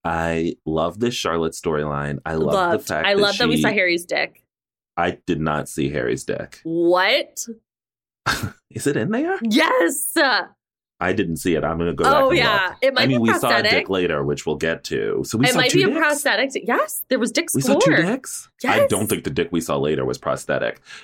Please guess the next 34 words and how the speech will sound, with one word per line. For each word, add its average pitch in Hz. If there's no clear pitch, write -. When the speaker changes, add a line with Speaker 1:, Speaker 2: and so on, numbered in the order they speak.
Speaker 2:
Oh, 240
Speaker 1:
I 214
Speaker 2:
no. 220
Speaker 1:
think 202
this 101
one 82
was 76
probably 76
prosthetic 78
because 147
that 208
actor, 92
whatever, 87
Evan 107
Handler, 120
I 254
don't 214
think 123
<laughs> -
at 107
the 95
age 104
of 85
sixty-ish, 73
you're 95
like, 101
"Now 82
it's 80
time 76
for 76
me 71
to 67
drop 69
trial." -